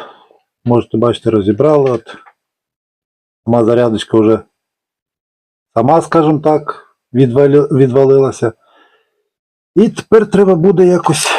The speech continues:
попробувати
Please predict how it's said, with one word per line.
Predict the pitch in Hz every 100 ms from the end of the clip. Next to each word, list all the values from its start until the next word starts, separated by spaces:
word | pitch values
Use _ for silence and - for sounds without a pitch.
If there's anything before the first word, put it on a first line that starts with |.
| - - - - _ _ - - - _ _ _ - - _
попробувати | 117 110 135 180 147 123 -